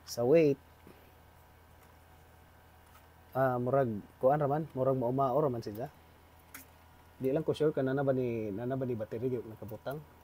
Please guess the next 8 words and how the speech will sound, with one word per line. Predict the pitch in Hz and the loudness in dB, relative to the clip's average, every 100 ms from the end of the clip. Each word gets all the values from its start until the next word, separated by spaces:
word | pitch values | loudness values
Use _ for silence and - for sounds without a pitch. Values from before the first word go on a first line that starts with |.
| - - - - - - | -20 -20 -20 -20 -20 -8
Kay | 117 113 98 | -4 -2 -2
ang, | 104 107 104 104 - - - - - - - | -6 -8 -10 -12 -18 -20 -20 -20 -20 -20 -16
ang | 110 | -10
Mavic | 117 123 135 131 | -6 0 0 2
Air | 139 139 | 2 2
na | 135 | 2
to | 135 | 0
is | 110 117 - - - | 0 -4 -8 -10 -12